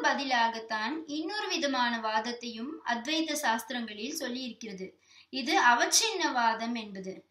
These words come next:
கிணற்றில் நிறைய ஜலம் இருக்கிறது. ஒரு செம்பை முழுக வைத்து இழுத்து கொண்டே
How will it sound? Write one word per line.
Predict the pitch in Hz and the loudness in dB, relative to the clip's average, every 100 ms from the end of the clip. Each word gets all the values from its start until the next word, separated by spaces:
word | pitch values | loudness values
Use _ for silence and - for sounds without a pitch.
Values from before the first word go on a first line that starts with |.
| _ _ - | _ _ -8
கிணற்றில் | 330 370 381 294 294 330 339 | -2 0 -2 -2 -2 -2 0
நிறைய | 254 277 302 311 370 | 0 0 0 0 0
ஜலம் | 277 233 240 285 | 2 0 0 -2
இருக்கிறது. | 240 233 220 196 190 185 _ - | -4 -6 -8 -8 -10 -12 _ -12
ஒரு | 262 285 | -6 -4
செம்பை | 285 277 254 285 320 320 | -2 -2 -4 2 4 4
முழுக | 269 269 294 302 | 2 0 -2 -2
வைத்து | 254 240 - 311 | -4 -6 -6 -4
இழுத்து | 294 320 320 | -2 -4 -4
கொண்டே | 330 262 233 | -4 -4 -4